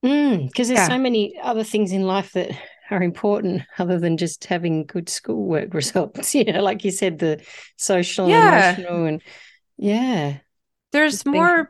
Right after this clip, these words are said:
Speaker 2: beyond school and work that
Speaker 1: Yeah.
Speaker 2: makes us happy. And, um, yeah, with A D H D, it's that a lot of the focus is on,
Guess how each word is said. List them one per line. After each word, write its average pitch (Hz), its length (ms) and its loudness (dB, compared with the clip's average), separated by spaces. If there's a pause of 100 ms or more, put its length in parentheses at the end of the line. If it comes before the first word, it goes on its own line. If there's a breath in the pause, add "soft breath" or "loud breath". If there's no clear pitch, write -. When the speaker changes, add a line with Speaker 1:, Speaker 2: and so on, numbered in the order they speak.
Speaker 2:
beyond 262 320 2
school 262 460 -4
and 226 200 -2
work 240 480 -4
that 175 320 0 (400)
Speaker 1:
Yeah. 190 80 -6
Speaker 2:
makes 208 320 2
us 196 140 2
happy. 180 720 0
And, 160 640 -2 (280)
um, 156 460 -4
yeah, 185 300 4
with 175 260 0
A 190 100 4
D 190 100 4
H 185 200 -4
D, 160 200 -2
it's - 520 -6 (200)
that 170 280 0
a 160 80 4
lot 165 280 4
of 165 100 2
the 170 100 -4
focus 160 540 -4
is 160 140 -8
on, 147 400 -4